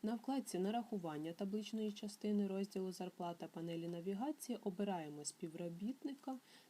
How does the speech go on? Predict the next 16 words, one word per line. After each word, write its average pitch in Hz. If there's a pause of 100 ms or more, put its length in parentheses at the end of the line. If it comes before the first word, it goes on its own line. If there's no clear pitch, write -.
та, 214
натиснувши 180
на 160
кнопку 165
«Заповнити 165
та 160
розрахувати 175
поточного», 262
проводимо 202
нарахування 170
заробітної 160
плати 185
працівнику, 180 (360)
що 190
зазначено 196
у 202